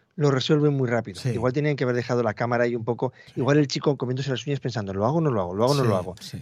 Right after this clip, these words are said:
Speaker 1: La realidad es que el chico usa la red televisiva,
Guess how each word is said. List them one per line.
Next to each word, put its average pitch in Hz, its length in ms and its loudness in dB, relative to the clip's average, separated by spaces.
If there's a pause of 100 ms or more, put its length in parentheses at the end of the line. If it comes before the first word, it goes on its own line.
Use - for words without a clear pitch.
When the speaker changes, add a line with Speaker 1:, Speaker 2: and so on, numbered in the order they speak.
Speaker 1:
La 123 140 0
realidad 120 340 2
es 156 100 0
que - 100 -4
el 110 100 -4
chico 165 340 0
usa 110 380 -2 (160)
la 104 180 0
red 120 300 2 (100)
televisiva, 113 640 -2